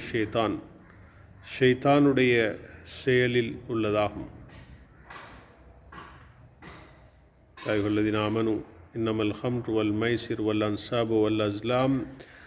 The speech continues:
ரிஜ்சு மின் அமலி ஷைத்தான் ஃபஜ்தனிபூஹு", நீங்கள் அதனை தவிர்ந்து கொள்ளுங்கள், தவிர்ந்து கொள்ளுங்கள்,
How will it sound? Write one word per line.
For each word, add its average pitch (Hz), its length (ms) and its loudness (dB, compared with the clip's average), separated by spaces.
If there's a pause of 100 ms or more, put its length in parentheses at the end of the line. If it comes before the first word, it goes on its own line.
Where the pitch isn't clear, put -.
(260)
ரிஜ்சு 143 440 4
மின் 127 180 4
அமலி 120 400 2 (120)
ஷைத்தான் 120 480 -2 (160)
ஃபஜ்தனிபூஹு", 113 1000 -2 (1000)
நீங்கள் 120 220 2
அதனை 110 300 2
தவிர்ந்து 147 460 6
கொள்ளுங்கள், 104 520 -2 (1080)
தவிர்ந்து 113 400 0
கொள்ளுங்கள், 101 460 -2